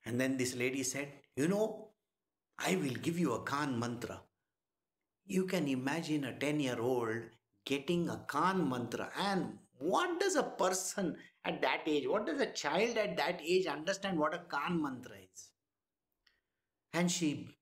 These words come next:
said something in my ear, and she said, "By heart it, by heart it, by heart it, by heart it." And believe me, I said this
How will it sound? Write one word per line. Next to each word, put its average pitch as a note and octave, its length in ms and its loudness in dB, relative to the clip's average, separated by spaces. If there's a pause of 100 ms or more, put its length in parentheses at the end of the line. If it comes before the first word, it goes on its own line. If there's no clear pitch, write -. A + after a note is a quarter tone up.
said D#3 320 -2
something C3 460 -2
in B2 120 0
my A2+ 160 0
ear, A2 360 0 (640)
and A2+ 100 -2
she B2+ 160 -2
said, C#3+ 300 -2 (160)
"By A#2 160 0
heart C#3 340 -2
it, F2 140 -10
by D3 100 2 (120)
heart - 240 -6
it, G2+ 100 -18
by - 140 0
heart - 340 -8
it, - 160 -14
by B2 60 -2 (100)
heart A2+ 240 -10
it." - 180 -20 (1200)
And D#3+ 220 -2
believe C4+ 320 4
me, - 80 -2 (680)
I A#2+ 160 -2
said G#3 480 0
this E3+ 360 0